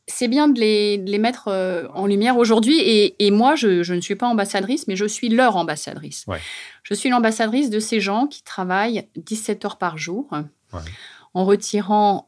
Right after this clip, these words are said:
Speaker 1: euh, tu l'as dit, euh, une faible notoriété, <laughs> une notoriété proche de zéro d'ailleurs,
Speaker 2: Ouais.
Speaker 1: hein, euh, mais qui le font avec passion.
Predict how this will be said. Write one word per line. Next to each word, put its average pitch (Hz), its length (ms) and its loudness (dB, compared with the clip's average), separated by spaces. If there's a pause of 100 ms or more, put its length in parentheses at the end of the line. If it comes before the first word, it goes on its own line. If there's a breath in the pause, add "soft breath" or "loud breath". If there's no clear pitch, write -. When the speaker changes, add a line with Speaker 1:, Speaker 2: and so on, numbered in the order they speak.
Speaker 1:
euh, 156 160 -6
tu - 180 -12
l'as 175 200 -2
dit, 180 360 -4
euh, 143 300 -4
une 147 560 -8 (240)
faible 208 360 0
notoriété, 190 960 2
<laughs> - 80 -8
une 202 120 2
notoriété 208 800 2 (460 soft breath)
proche 214 260 0
de 180 80 0
zéro 196 400 2
d'ailleurs, 160 300 -2
Speaker 2:
Ouais. 82 80 -4 (140)
Speaker 1:
hein, - 180 -8 (680 loud breath)
euh, 147 460 0
mais 185 120 0
qui - 180 -6
le 185 120 0
font 285 520 -2
avec 208 280 -2
passion. 220 380 -2